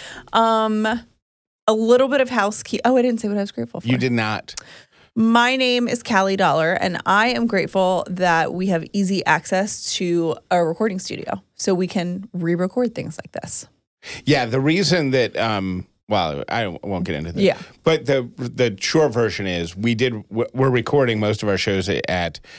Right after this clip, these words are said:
Speaker 2: Industrious now, and so there's still quirks being worked out with the computers and stuff. And I'm gonna take full responsibility for this. I try, I always try to get good value for money.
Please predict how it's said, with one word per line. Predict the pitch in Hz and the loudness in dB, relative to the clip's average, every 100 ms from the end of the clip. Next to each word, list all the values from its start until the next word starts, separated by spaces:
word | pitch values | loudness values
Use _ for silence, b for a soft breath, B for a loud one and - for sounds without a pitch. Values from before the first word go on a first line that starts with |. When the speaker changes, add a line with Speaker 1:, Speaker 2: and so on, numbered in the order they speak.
| B B | B B
Speaker 2:
Industrious | - 98 120 113 107 92 87 | -4 0 0 0 0 0 -2
now, | 95 85 85 85 - B B _ | -2 -2 -2 -4 -8 B B _
and | - 107 95 90 85 87 - _ _ _ _ _ _ _ _ _ | -4 -2 0 -2 -4 -6 -10 _ _ _ _ _ _ _ _ _
so | - - 117 101 90 | -4 0 2 2 -2
there's | 101 107 98 | -2 0 0
still | - - 98 | -2 -2 -2
quirks | - 104 92 | 0 -2 -2
being | - 98 85 | -4 -4 -2
worked | 90 - | -4 -2
out | 87 | -4
with | 82 87 | -4 -6
the | |
computers | - 87 101 87 98 | -8 -6 -4 -4 -2
and | 117 | -2
stuff. | 113 107 B B B | 0 -2 B B B
And | 110 131 | -4 0
I'm | 156 175 | 0 0
gonna | 151 | 0
take | 110 113 | 0 -2
full | - 107 | -2 -2
responsibility | 98 - 90 92 85 92 95 | -2 -4 -4 -4 -2 -2 0
for | 104 | 0
this. | 98 - B B B - | -2 -2 B B B -6
I | 110 113 113 117 117 120 - _ _ _ _ _ _ _ _ | -4 -2 0 0 0 -2 -6 _ _ _ _ _ _ _ _
try, | - 127 - | -2 0 0
I | 127 131 120 | 0 0 2
always | 113 120 127 120 - | 2 4 2 0 -4
try | - - 104 92 101 | -6 0 0 0 -2
to | 98 - | -4 -6
get | 90 92 - | -4 -4 -2
good | 101 92 | -2 -2
value | 85 92 80 95 95 | -2 -2 -2 -2 -4
for | 92 104 | -4 -4
money. | 90 80 90 117 | -4 -2 -2 -4